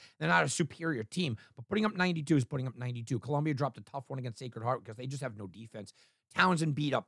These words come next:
on Penn. Loyola Maryland beat up on, uh, on Brown, and Yale continues to move on and got a twenty-nine point win against Mississippi Valley State. Against Mississippi Style State, uh, Valley State, who cares, right? It doesn't really matter.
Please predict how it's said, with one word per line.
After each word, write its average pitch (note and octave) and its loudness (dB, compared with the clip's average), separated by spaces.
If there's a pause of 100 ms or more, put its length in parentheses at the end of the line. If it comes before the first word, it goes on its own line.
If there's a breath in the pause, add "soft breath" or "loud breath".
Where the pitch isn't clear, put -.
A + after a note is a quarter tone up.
on F#2+ -18 (100)
Penn. F#3+ 2 (280 soft breath)
Loyola C#3+ 4
Maryland C#3 0 (220)
beat C#3 -6
up A#2+ 0
on, G#2+ -2
uh, F2+ -12
on A2+ -6
Brown, E3 4
and A#2+ -6
Yale C#3+ 4 (380 soft breath)
continues B2 0
to - -2
move F3 2
on A#2 -2 (200)
and A#2+ -4 (260)
got - -14
a - -20
twenty-nine C3 -6
point B2+ -10
win C#3 -8
against A2+ -8
Mississippi A2 -12
Valley G#2+ -12
State. F#3+ -6
Against C3 -6
Mississippi C#3 -6
Style A2+ -4
State, E3+ -4
uh, B2 -2
Valley A#2 -4
State, F3 -8 (320)
who D#3 -10 (160)
cares, G#2+ -2
right? C3 0
It E3+ -4
doesn't C3+ -2
really G#2 -6
matter. C3 0